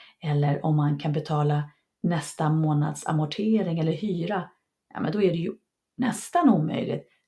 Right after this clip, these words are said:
att höja sin egen frekvens.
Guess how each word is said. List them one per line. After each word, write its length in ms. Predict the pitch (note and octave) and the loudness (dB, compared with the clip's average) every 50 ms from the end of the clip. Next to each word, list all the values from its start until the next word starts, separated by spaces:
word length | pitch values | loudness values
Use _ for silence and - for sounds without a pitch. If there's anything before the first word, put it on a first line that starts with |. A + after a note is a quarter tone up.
| _ - | _ -6
att 180 | - D3+ - | -6 -4 -4
höja 360 | - - E3 D3 D3 D3+ D3+ D3 | -2 0 0 0 0 0 -4 -6
sin 260 | - - D#3 D3+ D3+ | -8 -6 -4 -2 -2
egen 460 | D3+ D3 D3 D3 D3+ D3+ D3+ - F#3 | -2 -2 -2 -2 -4 -6 -6 -8 -10
frekvens. 800 | - - D#3+ D#3 - - C4+ A#3 - - D#3+ - - - - _ | -10 -8 -8 -8 -6 -6 -4 -4 -4 -6 -8 -12 -16 -20 -20 _